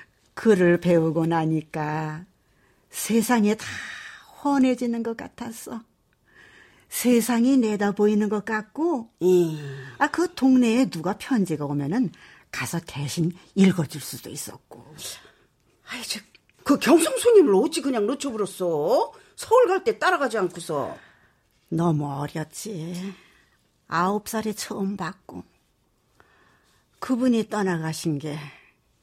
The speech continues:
Speaker 1: 내가 열 살 때였으니까.
Speaker 2: 아, 열 살이면 알 건 다 알았을 거인데. 더군다나 성님은 그때 시집도 간 몸 아니었어.
Speaker 1: 이제 와서 생각을 해보니 말은 못했지만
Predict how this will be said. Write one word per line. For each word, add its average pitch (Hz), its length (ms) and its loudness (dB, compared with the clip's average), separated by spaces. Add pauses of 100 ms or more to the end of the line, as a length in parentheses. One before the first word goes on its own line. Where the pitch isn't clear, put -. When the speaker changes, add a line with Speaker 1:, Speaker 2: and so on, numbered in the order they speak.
(220)
Speaker 1:
내가 139 500 -6 (800)
열 156 260 -2
살 143 260 -10
때였으니까. - 800 -14 (180)
Speaker 2:
아, 160 180 -12
열 202 240 6
살이면 247 500 2
알 170 340 2
건 226 160 6
다 196 240 4
알았을 330 320 2
거인데. 208 920 -2 (420)
더군다나 190 420 2
성님은 226 440 -2
그때 190 240 -6
시집도 - 440 -2
간 214 220 -2
몸 269 160 -2
아니었어. 269 720 -6 (480)
Speaker 1:
이제 202 220 4
와서 180 400 0
생각을 156 580 0
해보니 151 880 -4 (600)
말은 139 520 -4
못했지만 156 840 -6